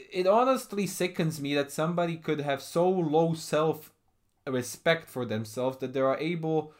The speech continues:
to, uh, essentially become a soy boy and just pretend that they are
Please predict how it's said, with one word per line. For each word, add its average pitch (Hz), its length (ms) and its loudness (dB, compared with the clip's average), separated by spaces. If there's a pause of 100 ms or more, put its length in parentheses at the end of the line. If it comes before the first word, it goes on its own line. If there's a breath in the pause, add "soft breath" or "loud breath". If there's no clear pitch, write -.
(280 loud breath)
to, 131 420 0 (300 soft breath)
uh, - 300 -10 (100)
essentially 175 640 -2
become 151 420 -2
a 135 120 -2
soy 160 500 -2
boy 113 440 -2
and 143 140 -8
just 139 220 -14
pretend 143 420 -6
that 135 160 -4
they 135 160 2
are 127 300 2